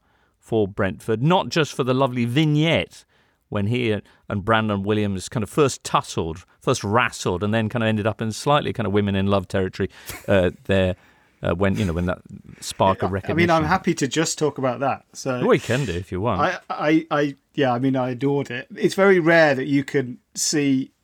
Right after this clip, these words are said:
Speaker 2: a, a kind of three or four second clip like that and know exactly what both players are thinking at, at every single moment of it. And you really could there. This kind of, uh, "Oh, God, it's you. Oh, it's you. Oh, nice to see you."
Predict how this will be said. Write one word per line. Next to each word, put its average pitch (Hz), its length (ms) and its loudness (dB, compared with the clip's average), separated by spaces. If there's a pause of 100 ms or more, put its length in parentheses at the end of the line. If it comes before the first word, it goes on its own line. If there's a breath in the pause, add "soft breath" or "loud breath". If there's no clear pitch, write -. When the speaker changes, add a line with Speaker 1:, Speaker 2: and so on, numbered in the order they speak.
(240)
Speaker 2:
a, 143 280 -6
a 143 80 -6
kind 135 180 -2
of 127 60 -6
three 147 340 2
or 131 80 4
four 127 260 -4
second 127 340 -4
clip 131 200 -6
like 123 180 -8
that 120 240 -6 (300 loud breath)
and 139 200 4
know 139 140 6
exactly 139 540 0
what 127 200 -2
both 131 260 0
players 120 240 -4
are 110 40 -12
thinking 120 520 -6
at, 143 160 -10 (100)
at 139 140 -2
every 143 360 4
single 131 360 0
moment 123 380 -4
of 127 180 -4
it. 107 160 -16 (100)
And 131 300 -4
you 147 160 0
really 147 300 4
could 147 260 0
there. 120 200 -12
This 135 180 -6
kind 139 200 -2
of, 139 140 -2
uh, 185 500 2 (220)
"Oh, 156 180 -8
God, 147 220 -4
it's 143 200 -8
you. 139 200 -4 (300 soft breath)
Oh, 233 100 0
it's - 160 -4
you. 170 420 0 (220 soft breath)
Oh, 151 240 4
nice 151 260 -2
to 165 60 -6
see 135 300 -2
you." 123 180 -8